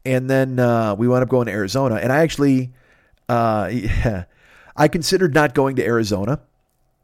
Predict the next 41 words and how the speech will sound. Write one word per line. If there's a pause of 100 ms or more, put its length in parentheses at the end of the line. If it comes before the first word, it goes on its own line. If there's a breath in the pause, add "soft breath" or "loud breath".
(640)
to
go
hang
out
with
my
friends,
like, (140)
because
I
didn't,
I
didn't
wanna
deal
with
the
fucking
uncomfortableness
of
it.
I
was
like,
"I
don't
wanna,"
'cause
I
had,
I
did
not
talk
to
him
until
we
got
to
Arizona.